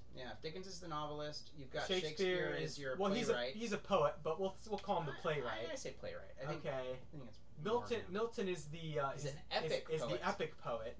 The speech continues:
Speaker 1: Okay.
Speaker 2: Uh, if we're just talking about, uh, you know, just normal poetry,
Speaker 1: Yeah.
Speaker 2: just normal poetry,
Speaker 1: Who
Speaker 2: it
Speaker 1: do you
Speaker 2: might,
Speaker 1: go?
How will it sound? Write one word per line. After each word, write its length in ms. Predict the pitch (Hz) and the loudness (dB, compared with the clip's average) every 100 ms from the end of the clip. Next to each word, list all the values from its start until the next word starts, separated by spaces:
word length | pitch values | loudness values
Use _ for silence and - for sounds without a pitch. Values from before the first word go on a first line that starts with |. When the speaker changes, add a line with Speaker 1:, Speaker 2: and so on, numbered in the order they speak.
| 120 | -6
Speaker 1:
Okay. 280 | 120 104 123 - - - | -6 -4 -6 -8 -10 -6
Speaker 2:
Uh, 300 | 139 131 123 123 - | 0 2 2 -2 -4
if 180 | 170 160 | -6 -2
we're 120 | 180 | -2
just 240 | 185 - | -2 -4
talking 400 | - 190 196 196 | 4 4 4 -2
about, 460 | 165 151 147 147 - - | 0 4 6 6 2 -4
uh, 300 | 143 135 135 135 | -4 -2 -2 -2
you 120 | 135 135 | -4 -4
know, 480 | 131 131 131 131 123 - - - - - - - - - - - - - - - | -2 -2 -2 -4 -6 -10 -10 -10 -10 -10 -10 -10 -10 -10 -10 -10 -10 -10 -10 -10
just 260 | - 156 - 147 139 | -8 -8 -8 -8 -2
normal 280 | 143 180 | 2 2
poetry, 680 | 190 190 196 202 - 220 240 - - - - | 2 2 2 0 -4 -6 -6 -8 -10 -8 -6
Speaker 1:
Yeah. 140 | 147 - - - - - - | -6 -6 -8 -10 -10 -10 -8
Speaker 2:
just 180 | - 156 | -8 -6
normal 260 | 139 147 185 | -4 -2 -2
poetry, 600 | 180 190 202 - 214 214 - - - - | 2 0 0 -6 -6 -6 -6 -10 -10 -4
Speaker 1:
Who 80 | |
Speaker 2:
it 20 | 151 | -2
Speaker 1:
do 40 | |
you 0 | |
Speaker 2:
might, 180 | 151 | 0
Speaker 1:
go? 100 | - | 0